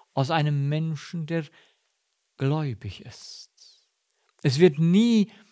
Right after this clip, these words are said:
eine Verfolgung eines von dem Geist geborenen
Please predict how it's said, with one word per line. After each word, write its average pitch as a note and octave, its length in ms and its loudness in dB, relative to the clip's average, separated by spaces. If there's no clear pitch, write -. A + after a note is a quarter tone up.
eine D#3+ 280 4
Verfolgung E3 840 -2
eines C#3+ 360 -4
von D3 340 -2
dem C3+ 240 0
Geist F3 480 0
geborenen E3+ 1040 -2